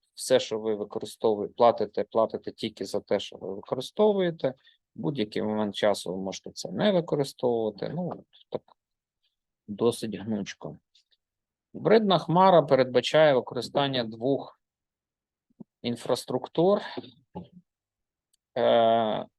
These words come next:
які між собою взаємодіють, е, через мережі. Тобто є якийсь, е, приватний, приватний, е,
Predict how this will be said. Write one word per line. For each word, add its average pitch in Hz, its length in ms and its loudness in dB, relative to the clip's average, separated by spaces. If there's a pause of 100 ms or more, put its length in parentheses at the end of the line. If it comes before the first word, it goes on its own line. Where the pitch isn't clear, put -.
(160)
які 139 840 -6 (120)
між 127 360 -14
собою 123 920 -2
взаємодіють, 110 1200 -4 (640)
е, 101 380 -10
через 101 680 -4 (560)
мережі. 110 640 4
Тобто - 280 -10
є 110 320 -4
якийсь, 92 540 -10
е, 95 420 -6 (120)
приватний, 156 840 -2 (360)
приватний, 131 1080 -4 (1700)
е, 117 40 -14